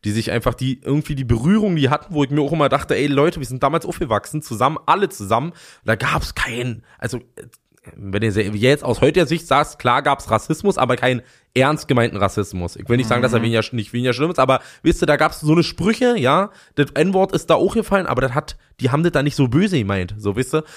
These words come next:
Speaker 1: wenn du das heute irgendwie, da gibt's richtig viele Leute, die das so böse meinen. Und da war damals so, da war es ja noch,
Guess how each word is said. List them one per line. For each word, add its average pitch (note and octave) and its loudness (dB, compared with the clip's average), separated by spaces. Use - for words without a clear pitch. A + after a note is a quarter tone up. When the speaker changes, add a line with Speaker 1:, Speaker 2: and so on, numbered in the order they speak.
Speaker 1:
wenn A#2+ 4
du C3+ 2
das B2+ -4
heute F#3 4
irgendwie, F3+ 0
da C3+ 2
gibt's - -6
richtig - -6
viele D#3+ -4
Leute, D3+ 2
die C#3 -2
das B2+ -2
so C3+ 0
böse D3 2
meinen. F#2 -6
Und B2 2
da D3+ 2
war D#3+ 2
damals D3 0
so, C#3 -2
da A#2+ 4
war B2 4
es C3+ -6
ja B2 2
noch, B2 -2